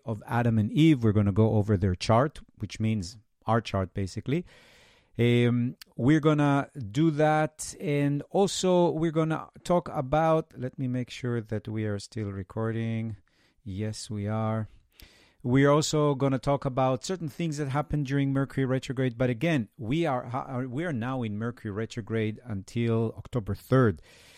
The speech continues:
Uh, October is gonna be a pretty interesting month because we're gonna have the Mercury retrograde done in October third. We're gonna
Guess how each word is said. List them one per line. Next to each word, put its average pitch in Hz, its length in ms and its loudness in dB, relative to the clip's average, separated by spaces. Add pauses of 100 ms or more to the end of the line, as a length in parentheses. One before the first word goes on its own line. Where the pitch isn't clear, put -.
(240)
Uh, 113 180 0
October 156 460 2
is 135 80 -2
gonna 143 180 0
be 127 200 0
a 117 40 0
pretty 180 460 0
interesting 135 680 -2
month 127 320 -2
because 123 560 -2
we're 127 220 -2
gonna 117 240 0
have 117 420 -4
the 110 220 -2
Mercury 120 360 0
retrograde 110 520 -4
done 107 160 -2
in 101 80 -4
October 98 340 -6
third. 165 380 -2
We're 113 140 -6
gonna 113 320 -6